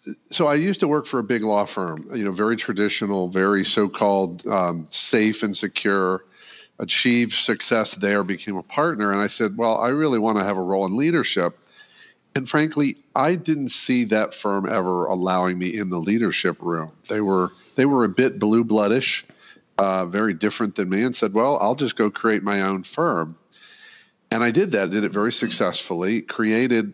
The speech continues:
what I thought was a really incredible law firm. We built it like a business. We had great culture, great team. And I had,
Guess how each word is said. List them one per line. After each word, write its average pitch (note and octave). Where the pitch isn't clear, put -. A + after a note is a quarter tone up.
what G#2
I A#2
thought G2+
was G2
a A#2
really A#2
incredible G#2
law F2+
firm. G2
We G2+
built G#2
it G#2
like F#2+
a E2+
business. A2
We F2+
had F2
great D#2+
culture, G#2
great E2+
team. A#2+
And G#2+
I C3
had, G#2+